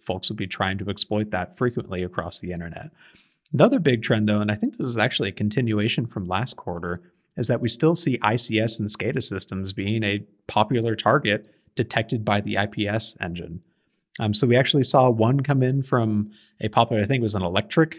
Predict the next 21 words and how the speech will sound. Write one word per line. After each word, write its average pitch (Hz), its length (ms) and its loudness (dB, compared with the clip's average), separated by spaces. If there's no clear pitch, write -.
uh, 113 100 -2
Schneider 123 420 4
Electric, 117 560 0
so - 180 -2
a 101 60 2
scada 117 380 2
system 113 440 0
in, 98 260 -6
in 101 140 -4
that 101 220 2
realm, 151 380 0
um, 131 300 -2
being, 135 420 0
showing 139 340 2
up 139 120 0
in 139 80 -6
the 135 80 -2
top - 260 0
ten, 135 380 0
uh, 123 180 0
vulnerabilities 127 840 2